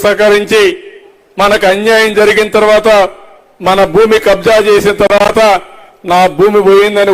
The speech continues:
ఊరూరు తిరిగితే జరిగిన నష్టం చాలా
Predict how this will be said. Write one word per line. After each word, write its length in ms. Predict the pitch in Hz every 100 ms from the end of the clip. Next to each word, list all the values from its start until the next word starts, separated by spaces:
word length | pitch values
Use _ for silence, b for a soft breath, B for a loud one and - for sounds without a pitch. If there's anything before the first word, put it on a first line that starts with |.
| 185
ఊరూరు 320 | 196 202 202 185
తిరిగితే 360 | 185 202 220 226 190 - - - _ _ _ _ _ _ _ _ _ _ _ _ - 117
జరిగిన 320 | 143 160 180 170 156
నష్టం 280 | 151 - 156 -
చాలా 240 | 151 147